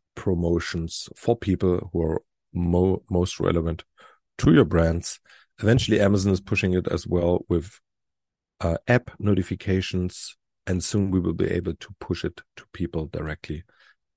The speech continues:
via the email, the customer engagement functionality. And with that, I hope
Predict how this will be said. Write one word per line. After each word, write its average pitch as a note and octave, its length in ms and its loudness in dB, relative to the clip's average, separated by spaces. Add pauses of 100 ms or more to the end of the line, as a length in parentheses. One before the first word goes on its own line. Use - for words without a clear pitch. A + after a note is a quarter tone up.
(120)
via D#2+ 360 -2 (420)
the F2+ 260 -2
email, F2 400 0
the D2+ 80 -6
customer E2 460 -6
engagement D#2+ 440 -8
functionality. - 760 -8 (1400)
And A2 100 6
with A#2 140 8
that, E3+ 160 8
I C3+ 160 8
hope E3 260 6